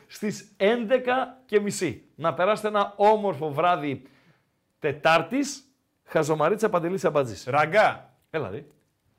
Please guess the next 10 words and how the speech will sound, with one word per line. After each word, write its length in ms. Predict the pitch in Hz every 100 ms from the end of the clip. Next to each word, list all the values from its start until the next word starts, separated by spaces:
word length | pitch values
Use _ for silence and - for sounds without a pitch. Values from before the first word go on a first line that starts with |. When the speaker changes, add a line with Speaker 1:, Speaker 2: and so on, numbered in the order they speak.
| _
Speaker 2:
Ρωμαίος 720 | 139 139 139 143 175 214 -
Αυτοκράτορας. 880 | 190 - 131 135 143 139 143 165 - 123
Speaker 1:
Ρωμαίος 360 | 123 147 196
Αυτοκράτορας. 680 | 170 156 151 160 117 90 - - _ _
Speaker 2:
Που 200 | - 156
δείχνει 380 | 135 202 202 220
πράγματα 580 | - 180 190 214 214 214
στον 220 | - 190
υπολογιστή 800 | 165 160 147 139 135 127 - 208
σου. 360 | 185 - 117